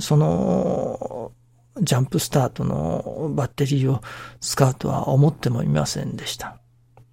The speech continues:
もう使わずじまいで終わるのだろうかと思っておりましたら、今回思わぬ役に立ちました。そういうことを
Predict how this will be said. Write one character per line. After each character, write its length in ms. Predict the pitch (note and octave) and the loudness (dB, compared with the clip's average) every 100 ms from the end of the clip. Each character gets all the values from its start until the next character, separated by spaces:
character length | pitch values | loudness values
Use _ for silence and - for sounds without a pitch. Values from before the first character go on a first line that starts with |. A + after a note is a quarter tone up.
| _ _ - _ - - _ - | _ _ -20 _ -20 -20 _ 2
も 840 | C#3+ C3 D#3 D#3 - - - - - | 4 4 2 -2 -2 -4 -8 -16 -14
う 100 | C4 | -8
使 240 | - D#3 | 0 4
わ 100 | D3+ | 4
ず 120 | C#3+ | 4
じ 160 | C#3 E3+ | 2 4
ま 140 | D3+ | 4
い 60 | C3 | 4
で 120 | C#3 | 2
終 80 | C3 | 2
わ 100 | C3+ | 2
る 60 | D3+ | 4
の 160 | D3 | 2
だ 120 | D3 | 4
ろ 120 | D#2 - | 2 0
う 40 | |
か 120 | - | -6
と 140 | - - | -8 -2
思 180 | C3 | 0
っ 40 | C#3 | 0
て 200 | - - | -2 -4
お 40 | |
り 120 | - | -2
ま 160 | - - | -6 -8
し 80 | - | -10
た 140 | - | -14
ら、 180 | - - - _ | -16 -16 -20 _
今 160 | - C3+ | 0 0
回 360 | - C#3 C#3 - | 0 -6 -8 -2
思 220 | C#3+ D3 | 4 6
わ 100 | E3 | 6
ぬ 300 | D3 C#3+ G3+ - _ _ | 4 2 0 -8 _ _
役 240 | - - C3+ | -2 0 -2
に 100 | - | -4
立 180 | - | -8
ち 120 | - - | -10 -8
ま 120 | C3 | -8
し 100 | - | -10
た。 140 | - - _ _ _ - _ _ _ _ _ _ _ _ - - - - - - _ _ | -16 -20 _ _ _ -20 _ _ _ _ _ _ _ _ -20 -18 -18 -18 -20 -20 _ _
そ 440 | - - E3 G3 A3 | -10 -4 2 4 4
う 60 | |
い 140 | A2 A#2 | 4 4
う 140 | A#2 | 4
こ 160 | - G#2+ | 0 -4
と 140 | - | -2
を 340 | D2+ - - | -2 0 -2